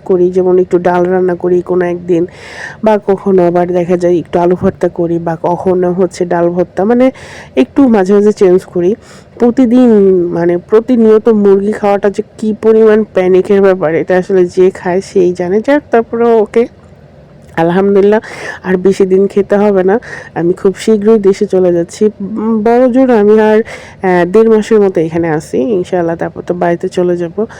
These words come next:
সবাই আমার জন্য দোয়া করবেন, আমি যেন সুস্থভাবে বাড়িতে যেতে পারি।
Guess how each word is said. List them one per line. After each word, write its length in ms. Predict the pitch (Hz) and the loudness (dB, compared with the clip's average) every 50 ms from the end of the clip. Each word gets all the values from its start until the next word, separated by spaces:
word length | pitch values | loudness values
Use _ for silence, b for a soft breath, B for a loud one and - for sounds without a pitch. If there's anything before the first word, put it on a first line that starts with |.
| B B B B | B B B B
সবাই 340 | - 208 175 170 180 185 | -4 -4 -2 0 0 0
আমার 180 | 185 180 180 185 | 2 2 2 2
জন্য 240 | 180 196 190 190 185 185 | 2 0 0 0 0 0
দোয়া 180 | 180 196 190 185 | 0 0 0 0
করবেন, 460 | 180 - 190 190 170 180 190 190 208 208 B B B B B | -2 -2 -2 -2 -2 -2 -2 -2 -4 -4 B B B B B
আমি 180 | B 185 185 185 | B -2 0 0
যেন 320 | 190 180 170 175 185 185 170 - - | 0 0 0 0 0 0 -2 -6 -12
সুস্থভাবে 640 | - - - 214 - - - 208 202 202 196 185 180 175 | -8 -2 -2 -2 -2 0 -2 0 2 0 0 -2 -4 -4
বাড়িতে 400 | 180 175 170 175 185 - 196 185 | -2 -2 -2 -2 0 0 0 2
যেতে 240 | 185 185 190 196 | 2 0 0 -2
পারি। 260 | 190 190 185 180 196 | -4 -4 -4 -4 -4